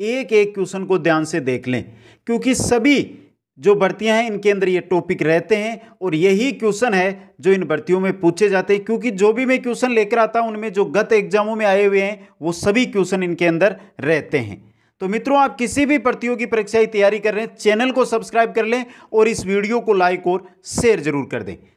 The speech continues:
चलते हैं दोस्तों क्वेश्चनों की ओर। मित्रों, ध्यान से देखना, सभी भर्तियों के दृष्टि से ही मैं टॉपिक वाइज है जो क्वेश्चन लेकर आ रहा हूं।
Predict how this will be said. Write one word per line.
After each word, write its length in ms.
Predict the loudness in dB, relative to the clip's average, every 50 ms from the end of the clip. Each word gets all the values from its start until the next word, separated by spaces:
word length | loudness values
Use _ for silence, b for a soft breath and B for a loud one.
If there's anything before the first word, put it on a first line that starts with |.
| b _ -6
चलते 280 | -4 -4 -2 0 0 0
हैं 80 | 2 2
दोस्तों 280 | 2 2 2 0 -4 -6
क्वेश्चनों 380 | -6 -6 -6 -4 -2 -2 -2
की 140 | 0 2 4
ओर। 220 | 4 4 2 0 B B B B B
मित्रों, 340 | -4 -2 -2 -2 -2 -4 -4
ध्यान 340 | -2 0 0 0 0 -2 -4 -4
से 140 | -4 0 2
देखना, 540 | 4 4 2 2 0 -4 -4 -4 -8 -18 _ -20
सभी 460 | -6 -2 0 0 0 0 0 -2 -2
भर्तियों 540 | 0 0 0 0 0 0 -4 -4 -2 -2 -2 -2
के 200 | 0 0 0 0 -2 B B B B _
दृष्टि 480 | -4 0 0 0 0 0 -4 -6 -6 -4
से 180 | -2 -2 0 2
ही 220 | 2 2 2 2
मैं 140 | 2 2 0
टॉपिक 460 | 2 2 2 2 2 0 -4 -2 2
वाइज 300 | 2 2 2 2 0 0
है 180 | 0 0 0 0
जो 120 | 0 -2
क्वेश्चन 400 | -4 -2 -2 -2 0 0 0 0
लेकर 300 | 2 2 2 2 2 2
आ 120 | 2 2 2
रहा 140 | 2 2 0
हूं। 140 | 0 -2